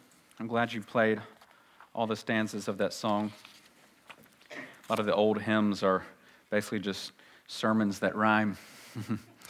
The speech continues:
I've titled the message this morning, uh, The Birth of the New Testament Church Through the Father, Son, and Holy Spirit. The birth of the New Testament Church,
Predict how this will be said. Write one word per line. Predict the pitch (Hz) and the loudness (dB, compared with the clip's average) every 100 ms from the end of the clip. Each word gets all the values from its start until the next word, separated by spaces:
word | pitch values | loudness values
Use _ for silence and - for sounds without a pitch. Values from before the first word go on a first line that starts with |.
| - - - - - - - - - _ _ _ _ _ _ | -20 -20 -20 -20 -20 -20 -20 -20 -20 _ _ _ _ _ _
I've | - 143 143 | 6 8 8
titled | 175 170 | 8 8
the | 156 | 8
message | 160 160 135 | 6 4 2
this | 160 143 - | 4 2 4
morning, | 147 147 143 123 131 - - - - | 6 8 8 8 6 2 -10 -14 -6
uh, | 120 104 - 120 | -2 0 -2 -2
The | 127 | -2
Birth | 107 135 151 160 - - _ _ 139 | 6 8 8 6 -6 -18 _ _ 0
of | 120 | 2
the | 123 | 6
New | 123 131 | 6 6
Testament | 131 139 - 123 120 120 | 4 0 2 2 2 0
Church | - - 147 123 - - - _ _ _ _ _ _ _ _ | 0 6 8 8 2 -8 -8 _ _ _ _ _ _ _ _
Through | - 175 208 | 0 8 10
the | 175 | 10
Father, | 151 147 147 151 | 10 10 10 8
Son, | - 143 135 | 6 4 4
and | 123 | 4
Holy | 120 110 | 4 2
Spirit. | 113 - 98 92 | 0 -4 -2 -2
The | - | -4
birth | - 143 147 | 4 4 4
of | 120 | 2
the | 117 | 0
New | 113 | 0
Testament | 131 117 113 110 | -2 -2 -2 -4
Church, | - 123 110 - - | 0 2 0 -2 -12